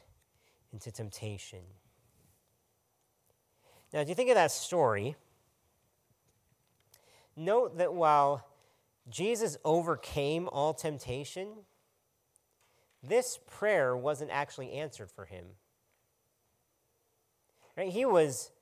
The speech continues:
led into temptation. Matthew four one specifically says that Jesus was led up by the Spirit,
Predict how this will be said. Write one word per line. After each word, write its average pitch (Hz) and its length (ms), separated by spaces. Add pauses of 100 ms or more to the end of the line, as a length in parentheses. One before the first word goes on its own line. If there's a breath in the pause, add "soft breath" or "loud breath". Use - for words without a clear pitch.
(460)
led 170 580
into 185 480
temptation. 170 720 (1600)
Matthew 202 360
four 202 380
one 170 340
specifically 208 800
says 165 420 (300 loud breath)
that 151 160
Jesus 185 580
was 156 220
led 170 300
up 139 280 (240 soft breath)
by 160 480
the 208 140
Spirit, 175 760